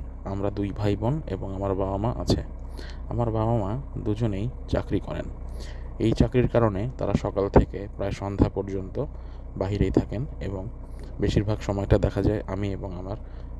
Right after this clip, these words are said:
বড় দিদি বা বড় বোন একসাথেই বাসায় থাকি। আমার বড় বোনের উপর আমার কামুক দৃষ্টি সবসময় ছিল, তার উপর লোভ লালসা আমার ছিল, কিন্তু অনেক ছোট হয়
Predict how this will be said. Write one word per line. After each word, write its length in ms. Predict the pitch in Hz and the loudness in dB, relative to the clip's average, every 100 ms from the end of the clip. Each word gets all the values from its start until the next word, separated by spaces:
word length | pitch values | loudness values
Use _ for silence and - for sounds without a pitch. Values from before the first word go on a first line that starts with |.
| 90 | -4
বড় 220 | 95 98 95 | 0 2 2
দিদি 320 | 98 - 127 - | 0 0 0 -2
বা 100 | 98 | -2
বড় 240 | 95 95 | 0 0
বোন 300 | 98 98 127 - - - - - | 0 0 0 -4 -8 -8 -8 -2
একসাথেই 440 | - - 196 - | 0 2 8 8
বাসায় 300 | 185 - - | 6 -2 2
থাকি। 260 | - - - - - - - - - - - - - - - - - - | 2 2 -2 -12 -12 -12 -12 -12 -12 -12 -12 -12 -12 -12 -12 -12 -14 0
আমার 320 | - 131 110 139 - - - - - 101 | 6 8 8 8 6 4 -2 -2 -2 2
বড় 200 | 107 107 | 2 4
বোনের 260 | 113 113 | 2 0
উপর 240 | 107 98 95 - | 0 0 0 0
আমার 240 | 95 92 - - - - - - - | -2 4 4 4 -10 -14 -16 -14 -6
কামুক 320 | 101 101 104 | 0 2 2
দৃষ্টি 520 | 107 - - - 87 | 6 8 8 6 4
সবসময় 500 | - - - 107 98 | 6 4 4 0 0
ছিল, 280 | 92 - - - - - - | 6 6 6 -6 -12 -16 -2
তার 160 | - 92 | 2 4
উপর 260 | - - - - | 2 -6 -8 0
লোভ 240 | 92 90 | 4 4
লালসা 360 | 95 92 90 85 | 2 -2 0 -2
আমার 200 | 82 - | -2 2
ছিল, 260 | - - - - - - - - - - | 4 4 2 -10 -14 -14 -16 -16 -16 -2
কিন্তু 360 | 151 156 110 135 - - - - | 0 4 2 2 -6 -12 -10 -4
অনেক 240 | 104 113 | -2 -2
ছোট 260 | - 107 104 | 2 4 4
হয় 380 | - 90 101 | 2 -2 -2